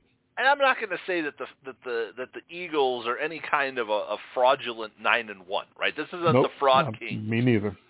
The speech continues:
Speaker 1: But they're not a perfect look. Th-, th-, there, there's chinks in the armor with the Eagles, so they, they have not been the same team offensively like they were last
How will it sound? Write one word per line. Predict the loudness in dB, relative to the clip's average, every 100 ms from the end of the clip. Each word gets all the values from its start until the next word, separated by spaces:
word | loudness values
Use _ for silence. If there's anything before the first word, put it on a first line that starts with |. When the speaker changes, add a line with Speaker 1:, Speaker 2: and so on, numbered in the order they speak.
| _ _ _ _ _ 2
Speaker 1:
But | 4 4 -2 -8 _ _ _ _ _ _ _ _ _ _ _ _ -10
they're | -8
not | -6 -8
a | -8
perfect | -4 -2 -2 -10 _ _ _ _ -14
look. | -14 -14
Th-, | -20
th-, | -20 -20 _ -20 -12 -6
there, | -6 -8
there's | -12 -12 -8 -8
chinks | -8 -12 -14
in | -6
the | -6 0
armor | 0 0 -2 _ _ _ _
with | -12 -10
the | -12 -12
Eagles, | -12 -12 -14 -12
so | -6 -2
they, | -2 -4 -16 -10
they | -4 2
have | 0 0
not | -2 -2
been | -4 -12
the | -12 -14
same | -14 -16 -16
team | -8 -2
offensively | 0 0 -4 -6 -10 -8 -4
like | -2 -2
they | -4 -6
were | -4 -2
last | 0 0 0